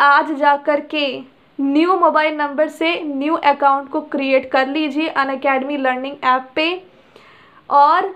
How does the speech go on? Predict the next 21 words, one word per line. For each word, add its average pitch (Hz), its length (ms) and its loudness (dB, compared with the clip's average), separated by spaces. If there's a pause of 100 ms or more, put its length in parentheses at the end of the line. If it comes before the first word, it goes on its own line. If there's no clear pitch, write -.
(400)
Register 285 500 0
कर 349 180 2
लीजिए 320 280 -2
Combat 285 580 2
को। 330 140 0
invite 277 760 -2
code 294 320 4
का 330 180 0
screenshot 302 680 -2
लेना 277 280 -2
बिल्कुल 262 380 -4
भी 311 80 -2
मत 302 180 0
भूलिएगा, 294 520 -2
आपसे 262 300 -2
invite 269 500 -2
code 294 240 -4
पूछा 285 300 -6
जाएगा 277 420 0
Unacademy 269 640 -2
Learning 262 340 -4